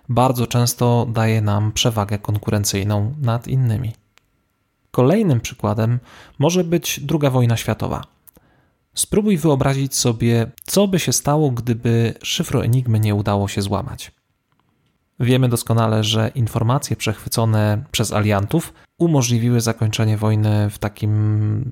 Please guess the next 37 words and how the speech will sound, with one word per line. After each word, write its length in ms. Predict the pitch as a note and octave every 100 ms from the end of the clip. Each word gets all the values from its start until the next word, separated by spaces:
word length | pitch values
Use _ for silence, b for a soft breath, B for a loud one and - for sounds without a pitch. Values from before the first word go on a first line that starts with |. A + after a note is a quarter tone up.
| -
e, 240 | A2 G#2+ G#2+
terminie, 400 | A2+ G#2 G2+ G2+
w 40 |
jakim 320 | G2+ G#2+ G#2
udało 280 | G#2 G2+ G2
się 180 | - G#2+
ją 80 | G#2
zakończyć. 600 | G#2+ A2+ G#2+ - - -
Gdyby 480 | B2+ A#2 A#2+ A#2+ A#2
nie 160 | A2 A2
to, 260 | B2 A#2
być 260 | A2 A2+ -
może 280 | A2+ A#2 A2+
trwałaby 540 | - A#2+ B2 A#2 A2+
ona 220 | A2+ A2
jeszcze 220 | A2 -
przez 260 | A2+ A#2 G#2+
wiele 340 | A2+ D3 C3+
lat 280 | A2 A2 -
i 280 | - A#2+ A2+
bardzo 440 | A2+ B2+ B2+ B2+ A2
trudno 480 | A#2 A2 G#2+ G#2+
byłoby 460 | G#2 G#2 G2+ G#2+ G2+
oszacować 580 | A2 A#2+ - A2+ G2+ -
jej 100 | G2+
skutki. 480 | - A#2+ - - - _ _ _ _ _ _ C#3
Dzisiaj 500 | D3+ - F3 D#3+ -
największe 600 | D3 C#3+ D3+ C#3+ - C#3
firmy, 500 | - C3 A2+ A2 G#2+ -
takie 260 | E3 -
jak 220 | G#3 F#3+ -
chociażby 880 | F3+ D#3+ C#3+ C3 A#2 A2+ A2+ G#2+ A#2+ A2
Google 500 | G#2+ F3+ G3 F3 -
albo 260 | A2 G2+ G#2
Facebook, 680 | B2 E3+ D#3 D#3+ D#3 -
utrzymują 640 | C#3 - C#3+ D3+ C#3+ C#3 C3+
się 540 | - C3 B2+ B2+ B2+